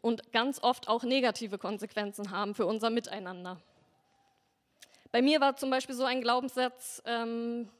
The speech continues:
den ich unterbewusst sehr lange mit mir rumgetragen oder immer noch mit mir rumtrage, aber ich arbeite dran.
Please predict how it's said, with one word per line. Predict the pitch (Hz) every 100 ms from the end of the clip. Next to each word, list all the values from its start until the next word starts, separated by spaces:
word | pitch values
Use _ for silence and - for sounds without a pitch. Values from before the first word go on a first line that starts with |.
| _ _ _
den | 226 233
ich | 214 -
unterbewusst | 254 262 226 220 247 247 - -
sehr | 214 233
lange | 220 269
mit | 262 247
mir | 247
rumgetragen | 233 254 247 - 233 233
oder | 233 208
immer | 254 247
noch | 233
mit | 233 233
mir | 220
rumtrage, | 226 233 214 214 202
aber | 185
ich | 202 -
arbeite | 240 247 220
dran. | 214 220 233